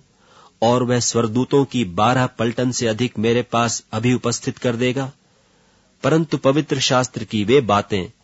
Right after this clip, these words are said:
कि ऐसा ही होना अवश्य है, क्यों कर पूरी होंगी? उसी घड़ी यीशु ने भीड़ से कहा, "क्या तुम तलवारें और लाठियां लेकर मुझे डाकू के समान पकड़ने के लिए निकले हो?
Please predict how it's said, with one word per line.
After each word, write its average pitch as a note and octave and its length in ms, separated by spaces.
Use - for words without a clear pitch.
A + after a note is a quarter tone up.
कि A2+ 240
ऐसा A#2 280
ही C#3 140
होना A#2 300
अवश्य G#2+ 500
है, F#2 260
क्यों E3+ 180
कर F3+ 160
पूरी A2+ 280
होंगी? F#2 440
उसी D3+ 280
घड़ी A2 480
यीशु C3 260
ने A#2+ 140
भीड़ A2+ 240
से G#2+ 200
कहा, F2+ 380
"क्या B2+ 200
तुम A#2+ 280
तलवारें G#2 680
और A2 120
लाठियां A2+ 580
लेकर A2 500
मुझे B2+ 300
डाकू A#2 360
के D3+ 180
समान A#2 500
पकड़ने A2+ 480
के A2+ 120
लिए A2 100
निकले A#2+ 280
हो? A#2+ 300